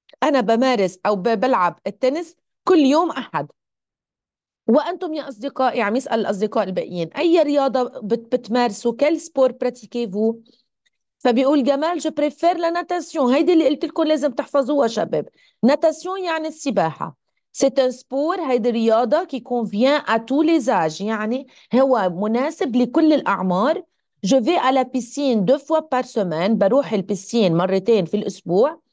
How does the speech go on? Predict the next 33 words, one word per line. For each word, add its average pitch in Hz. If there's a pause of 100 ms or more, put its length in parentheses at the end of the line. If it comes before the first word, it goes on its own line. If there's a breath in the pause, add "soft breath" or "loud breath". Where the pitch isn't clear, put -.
(380 soft breath)
أما 254
مصطفى 320
فبيقول: 214 (300 loud breath)
"أما 392
أنا، 226 (240)
بور 349
موا، 226
بالنسبة 226
لألي، 190 (280)
جو 269
سوي 302
ممبر 349
دو 269
ليكيب 247
دو 254
فول-، 202
فوليبول"، 214
يعني 196
أنا 262
عضو 254
من، 226
آه، 175
في 226
فريق 214
فوليبول. 185 (320 soft breath)
"كون 311
أون 226
مارك 294
أن 311
بوان"، 220
لما 220
منسجل 202
هدف، 180